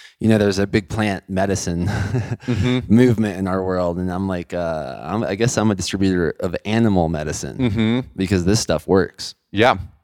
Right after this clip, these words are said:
Speaker 1: And for it to just to, for that to all to be part of your journey, 'cause you're, there's other athletes that are using it, especially fighters.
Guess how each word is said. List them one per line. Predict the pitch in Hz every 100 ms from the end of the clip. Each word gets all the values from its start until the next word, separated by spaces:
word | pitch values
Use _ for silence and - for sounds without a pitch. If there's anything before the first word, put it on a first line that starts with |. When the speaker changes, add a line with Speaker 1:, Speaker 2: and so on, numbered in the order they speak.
| _ _ - _ _
Speaker 1:
And | 95 92 87 87
for | - 98
it | 85
to | - 92
just | 98 - -
to, | 95 85
for | - 95
that | 95 92
to | 90
all | 87 95
to | 87
be | 87 85
part | 95 92
of | 90
your | 87
journey, | 92 95 95
'cause | 110
you're, | 120
there's | 113 101 123 -
other | 120 117
athletes | 82 104 - 90 67 -
that | 78
are |
using | 73 92 85
it, | 78
especially | 92 - 123 101 80
fighters. | - 92 92 69 50 - -